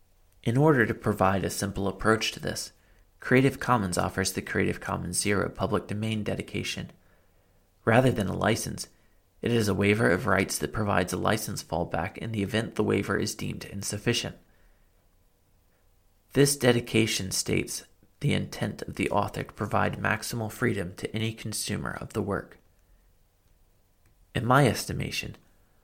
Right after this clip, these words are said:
a public domain dedication such as Creative Commons zero offers the most consistent approach for Dorian ministry.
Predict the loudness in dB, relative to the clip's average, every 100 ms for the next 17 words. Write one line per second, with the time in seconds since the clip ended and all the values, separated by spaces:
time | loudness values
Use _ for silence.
0 | _ 2 6 6 4 0 0 2 0 0
1 | -2 -2 -2 -4 -8 -4 -2 0 -2 -2
2 | 2 0 0 -2 -2 -2 -4 -2 0 -2
3 | -6 -20 -20 _ 2 4 6 4 2 2
4 | 0 -2 -2 0 -2 -4 -6 0 0 0
5 | -4 -2 2 2 0 -2 -4 -4 -6 -8